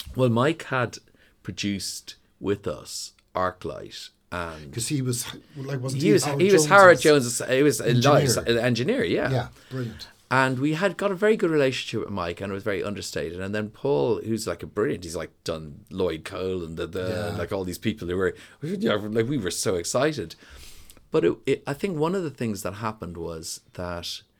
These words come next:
Speaker 1: the rigor of recording, you know, suddenly in a residential studio for, like, six weeks or whatever it was, you know, for start, I know Robert had an incredibly torrid time, uh, the drummer, because,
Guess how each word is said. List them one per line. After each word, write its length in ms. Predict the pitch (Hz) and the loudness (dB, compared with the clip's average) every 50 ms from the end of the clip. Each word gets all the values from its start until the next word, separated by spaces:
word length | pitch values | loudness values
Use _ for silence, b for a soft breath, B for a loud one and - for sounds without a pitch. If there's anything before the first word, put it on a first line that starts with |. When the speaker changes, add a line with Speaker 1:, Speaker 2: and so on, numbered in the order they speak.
| _ _ _ _ _ _ _ _ _ _ _ _ - | _ _ _ _ _ _ _ _ _ _ _ _ -8
Speaker 1:
the 80 | 92 | -6
rigor 720 | 92 92 92 101 117 135 135 - 107 98 95 92 85 - - - | -4 -2 2 2 2 2 2 0 0 0 0 -4 -6 -8 -10 -8
of 180 | 90 87 87 87 | -6 -6 -6 -6
recording, 920 | 87 85 - - - - 110 113 113 107 - 85 80 82 82 76 62 - _ - - - | -8 -10 -10 -8 -2 2 2 2 2 0 -4 -10 -10 -10 -12 -14 -16 -18 _ -20 -20 -20
you 220 | - 101 107 98 92 | -18 -10 -6 -4 -2
know, 160 | 87 80 78 | -2 -2 -4
suddenly 640 | 78 - - - - 104 92 95 85 80 80 80 | -6 -8 -6 0 0 0 0 0 -2 -2 -2 -4
in 100 | 80 80 | -4 -4
a 40 | 78 | -2
residential 520 | 85 87 92 - - 85 85 85 - 82 | -2 0 -2 -2 -2 -4 -4 -4 -6 -6
studio 380 | 76 - - 80 80 80 76 76 | -6 -4 -4 -4 -4 -2 -4 -4
for, 240 | - - 80 73 78 | -6 -6 -6 -4 -4
like, 160 | 78 76 - | -4 -6 -6
six 260 | - - 87 - - | -6 -8 -6 -6 -4
weeks 240 | - 85 82 - - | -4 -4 -4 -4 -6
or 60 | - | -6
whatever 260 | 78 80 80 78 80 | -4 -4 -4 -4 -4
it 60 | 78 78 | -4 -6
was, 340 | 80 80 76 71 69 - - B B B B B B B | -6 -6 -6 -8 -8 -12 -14 B B B B B B B
you 100 | - 101 | -8 -8
know, 120 | 90 80 85 _ _ | -8 -8 -12 _ _
for 160 | - - 98 | -6 -6 -6
start, 400 | - - - 110 95 92 85 - _ - | -4 -2 -2 -2 0 -2 -4 -6 _ -16
I 120 | 82 87 | -10 -8
know 160 | 92 95 92 90 | -6 -4 -4 -4
Robert 640 | 87 87 92 95 98 95 87 82 82 - - - _ - | -2 -2 -2 -2 -2 -2 -4 -6 -8 -10 -12 -14 _ -14
had 420 | - 82 85 76 71 71 - - - - | -10 -8 -8 -8 -10 -12 -16 -16 -18 -16
an 100 | 80 82 | -14 -12
incredibly 640 | 82 78 80 - - 98 90 82 85 76 67 64 | -12 -12 -10 -6 -4 -4 -4 -4 -8 -12 -14 -14
torrid 400 | 62 - - 78 71 67 64 60 - - | -14 -10 -10 -8 -8 -8 -12 -14 -16 -16
time, 480 | - - - 73 - - - 67 - - - - | -16 -14 -14 -14 -14 -14 -16 -18 -18 -16 -14 -12
uh, 120 | 76 73 | -12 -12
the 100 | - - | -12 -12
drummer, 320 | - 82 76 69 67 60 | -12 -12 -12 -12 -14 -16
because, 480 | 67 80 - - - - 78 76 - | -18 -18 -18 -16 -12 -10 -10 -10 -10